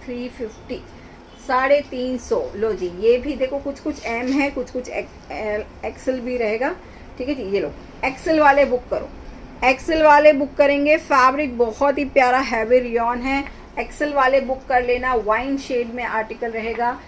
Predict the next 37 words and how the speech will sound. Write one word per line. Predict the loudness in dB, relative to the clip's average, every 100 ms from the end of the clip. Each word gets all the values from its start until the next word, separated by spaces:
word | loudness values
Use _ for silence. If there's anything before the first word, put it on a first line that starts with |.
| -18 -8
Price | -2 2 2 -2
रहेगा | -4 -4 -2 -4
जी | -4 -6 -8
थ्री | -6 -6 -6
फिफ्टी, | -10 -12 -14 -14 -14 -16 -20 -20 -18 -8
थ्री | -4 -2 -4
फिफ्टी | -8 -10 -4 0
में | 0 0
book | -4 -2
करो | 0 0
जी। | -2 -8 -20 -20 -20 -20 -20 -20 -20 -16 -8
ठीक | -6
है | -4
जी, | -4 -8 -16 -14 -6
three | -4 -4
fifty | -4 -10 -6 -4 -2
wine | 0 0 -2 -4
shade, | 2 2 2
इस | -4 -2
तरह | 0
से | 2
आप | 0 2
देख | 0 -2
सकते | -6 -4
हो | -4
इसकी | -4 -6
detailing, | -6 0 4 4 4 0 -4 -18 -14 0
only | 4 6 4
and | 4 2
only | 2 0 -2 -4 -8
three | -6 -6
fifty, | -6 -6 -10 -12 -12 -12 -12 -6
साढ़े | 0 2 4 0
तीन | -2 -6 -6 -6
सौ, | -8 -6 -6 -6 -18 -20 -20 -20 -14 -6
एक्सएल | -6 -4 -4 -2
size। | -2 -2 -4